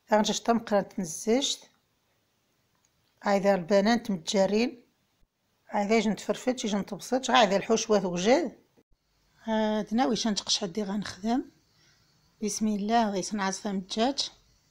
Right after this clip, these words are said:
آه، نشيي غير جنت الدجاج وها وهذا يتعجب شي، هذا يسير انت زوفا عفني تمجارين طاس.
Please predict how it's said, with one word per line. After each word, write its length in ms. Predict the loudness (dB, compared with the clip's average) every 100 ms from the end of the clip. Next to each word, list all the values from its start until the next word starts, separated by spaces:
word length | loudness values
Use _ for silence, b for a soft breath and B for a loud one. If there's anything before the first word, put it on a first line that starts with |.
| _ _ _ _ _ _ _ _ _ _ _ _ _ _ _
آه، 240 | -2 0 0
نشيي 380 | 0 -2 0 0
غير 80 |
جنت 220 | 2 0 0
الدجاج 360 | 0 -2 -2
وها 280 | -2 0 2
وهذا 180 | 2 2
يتعجب 360 | -2 -4 -4 -2
شي، 120 | 0
هذا 100 | 0
يسير 300 | 0 -2 -2
انت 220 | -4 -2 -2 0 -2 -4 -6
زوفا 320 | -2 -2 0
عفني 240 | 0 0 -4
تمجارين 600 | -2 -2 -2 -2 -2 -4
طاس. 440 | -4 -4 -4 -12